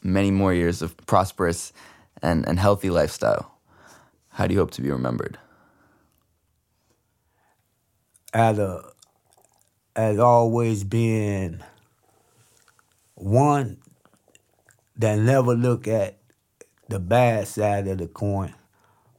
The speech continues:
Speaker 2: but always bring the good out of any bad.
Speaker 1: Vincent,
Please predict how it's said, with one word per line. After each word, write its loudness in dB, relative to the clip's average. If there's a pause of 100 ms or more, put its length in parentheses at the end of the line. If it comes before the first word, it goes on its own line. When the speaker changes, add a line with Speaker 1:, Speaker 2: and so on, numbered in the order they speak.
(120)
Speaker 2:
but -6
always 2 (580)
bring 0
the -4
good -4 (720)
out 2
of -6
any -2
bad. -6 (2500)
Speaker 1:
Vincent, -2